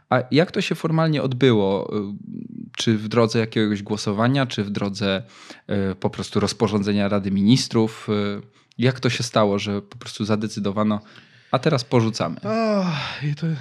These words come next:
Speaker 2: kwestia polityczna. W osiemdziesiątym dziewiątym roku, e, na premiera został powołany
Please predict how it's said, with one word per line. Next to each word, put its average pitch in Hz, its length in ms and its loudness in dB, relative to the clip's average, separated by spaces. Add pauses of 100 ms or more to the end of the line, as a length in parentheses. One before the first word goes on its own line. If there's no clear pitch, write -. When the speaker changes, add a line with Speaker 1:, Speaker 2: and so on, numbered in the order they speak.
(100)
Speaker 2:
kwestia 160 440 2 (200)
polityczna. 160 560 2
W 123 60 -6
osiemdziesiątym 170 600 0
dziewiątym 170 400 0
roku, 165 400 6 (180)
e, 139 380 -4 (400)
na 147 240 -4
premiera 156 360 4
został 147 320 0
powołany 147 600 0